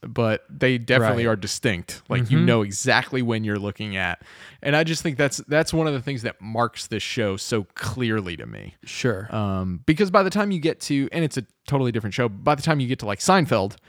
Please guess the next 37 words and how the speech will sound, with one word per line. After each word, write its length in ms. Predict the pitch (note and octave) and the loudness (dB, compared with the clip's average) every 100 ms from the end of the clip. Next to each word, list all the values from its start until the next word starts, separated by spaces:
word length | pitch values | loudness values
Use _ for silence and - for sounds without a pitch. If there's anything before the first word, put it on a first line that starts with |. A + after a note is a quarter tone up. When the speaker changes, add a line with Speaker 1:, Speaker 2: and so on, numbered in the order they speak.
| _ | _
Speaker 1:
which 200 | - B2 | -6 -4
is 100 | A#2 | 0
early 220 | A2 G#2 | 0 0
nineties, 540 | G2 F#2 F#2 F#2+ F#2+ - _ - - | -2 -2 -4 -4 -8 -14 _ -20 -6
Speaker 2:
Yeah. 200 | A#2 G2+ | -6 -2
Speaker 1:
you 120 | C#4+ | 2
have 160 | D#4 G3 | 2 2
little 220 | A#3+ G#3+ | 0 6
remnants 420 | G#3 G#3+ C#3+ - | 6 6 4 0
of 60 | G2+ | -2
that 240 | F#2 - | -2 -2
left, 380 | G2+ F#2+ - - | -4 -6 -8 -16
Speaker 2:
Right. 300 | F3+ A#2+ G#2+ | -6 -2 0
Speaker 1:
but 160 | D#3+ D3+ | 0 0
not 240 | A#3+ G#3 | 4 4
in 80 | - | 2
the 80 | A2 | -6
same 360 | - A#2 F2 E2 | -2 -2 -2 -4
way. 340 | G2 F2+ C#2 | -4 -4 -4
I 40 | F2 | -6
mean, 140 | A2 | -2
it 140 | C3 C3 | 0 2
Speaker 2:
Not 140 | B2+ | 2
Speaker 1:
is 60 | A2+ | 0
Speaker 2:
in 60 | |
the 40 | A2+ | -4
same 140 | A2+ | 4
Speaker 1:
full 200 | C#3+ C3 | 6 6
Speaker 2:
way. 40 | G2 | 2
Speaker 1:
throttle 580 | G2 A2+ A2+ A#2+ F2 E2 | -4 0 4 4 2 -4
in 100 | F#2+ | -12
the 60 | E2+ | -8
Golden 300 | A#2 G2+ A#2+ | -4 -4 0
Girls. 260 | A#2+ - | 0 4
Speaker 2:
No, 260 | C3 A2 G#2+ | 6 6 4
you're 140 | A#2+ | 2
right. 260 | A#2 A2+ A2 | 2 2 2